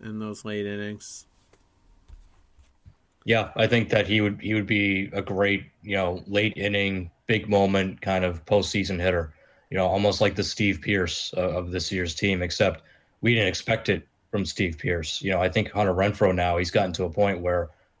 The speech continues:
Speaker 2: we would almost expect him to come through. So hopefully he's not one that cracks under pressure or doesn't have that certain, you know, clutch or it factor to him,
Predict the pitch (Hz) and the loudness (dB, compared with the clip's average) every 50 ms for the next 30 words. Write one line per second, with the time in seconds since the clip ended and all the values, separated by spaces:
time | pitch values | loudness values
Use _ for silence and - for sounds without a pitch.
0 | - - 104 104 104 101 101 98 92 - - 98 - - - - 98 - - 98 | -4 -2 0 2 4 4 4 4 2 0 -4 -6 -6 -4 -2 -2 -2 0 0 -2
1 | 90 87 82 - 90 87 85 - 92 90 87 85 82 - - - 92 90 90 87 | -2 -2 -4 -4 -4 -4 -4 -6 -4 -4 -4 -6 -6 -4 0 0 2 2 2 0
2 | 82 _ _ _ _ _ _ _ - 117 113 - - 104 104 98 92 101 95 92 | -4 _ _ _ _ _ _ _ 2 2 2 4 4 4 4 4 4 2 0 2
3 | 104 98 98 92 90 95 92 92 90 92 87 87 85 - _ _ _ _ - - | 2 2 2 4 4 2 2 2 2 2 0 0 -2 -8 _ _ _ _ -6 0
4 | - 107 95 87 - - 107 98 90 85 - 98 98 92 - - 98 92 92 90 | 2 2 2 2 0 0 0 0 0 0 0 0 0 0 0 0 0 2 2 2
5 | 87 80 - 104 98 92 - 90 95 98 95 85 87 95 90 - - - - _ | 0 0 0 0 0 0 -2 -2 0 0 0 0 0 0 0 0 -2 -6 -16 _
6 | _ _ _ _ _ - - - - 110 101 92 92 90 87 87 - 95 95 90 | _ _ _ _ _ -12 -8 -4 0 0 0 0 0 -4 -6 -6 -4 -2 0 0
7 | 87 87 - - - 107 104 95 - - - - - 98 90 87 85 - 101 101 | 0 -2 -4 -2 2 2 2 2 0 -2 -6 -4 -4 -2 -2 -2 -2 -2 -2 -2
8 | - - - - 95 87 85 82 - - 90 80 - 98 87 87 85 85 | -2 -4 -6 -4 -2 -2 -2 -2 -4 -8 -8 -6 -4 -4 -4 -4 -4 -6